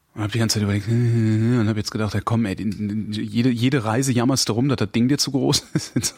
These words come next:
halt die Fresse, hol dir ein kleineres und verkauf das alte.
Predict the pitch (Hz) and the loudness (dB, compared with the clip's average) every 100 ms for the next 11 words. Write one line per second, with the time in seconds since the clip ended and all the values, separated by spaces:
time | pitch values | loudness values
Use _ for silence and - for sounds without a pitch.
0 | - - 120 107 - - 104 120 120 110 | -8 -6 -2 -2 -2 -4 -2 0 2 0
1 | 101 - - - - - 107 104 113 113 | -2 -10 -20 -20 -20 -6 -2 0 0 0
2 | 104 95 - 95 98 85 82 90 | -2 -2 -4 -4 -4 -6 -6 -6